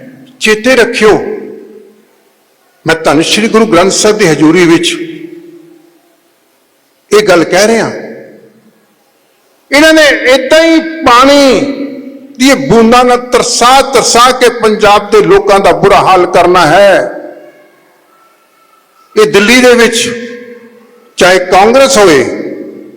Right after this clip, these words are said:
ਚਾਹੇ ਭਾਜਪਾ ਹੋਏ, ਚਾਹੇ ਆਪ ਹੋਏ,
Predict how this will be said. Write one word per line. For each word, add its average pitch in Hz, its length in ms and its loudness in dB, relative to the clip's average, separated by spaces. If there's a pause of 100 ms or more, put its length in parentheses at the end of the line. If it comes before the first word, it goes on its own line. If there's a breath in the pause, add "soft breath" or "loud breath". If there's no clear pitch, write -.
(140)
ਚਾਹੇ 240 240 2
ਭਾਜਪਾ 247 580 0
ਹੋਏ, 208 340 2 (640)
ਚਾਹੇ 180 200 2 (140)
ਆਪ 202 340 0
ਹੋਏ, 160 420 2